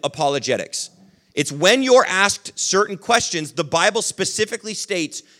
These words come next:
you need to have a reason. You need to have answers for those people.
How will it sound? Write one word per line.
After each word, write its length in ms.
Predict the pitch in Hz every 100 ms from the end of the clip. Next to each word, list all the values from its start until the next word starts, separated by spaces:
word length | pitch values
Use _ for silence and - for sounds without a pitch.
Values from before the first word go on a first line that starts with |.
| _
you 240 | 131 190
need 160 | 262 240
to 60 | 175
have 180 | 185
a 40 | 214
reason. 440 | 220 262 180 92 - _ _ _ _ _ 139
You 140 | 214
need 160 | 254 233
to 60 |
have 180 | 220 220
answers 380 | 233 294 247 -
for 100 | 208
those 180 | 165 151
people. 460 | 156 135 107 -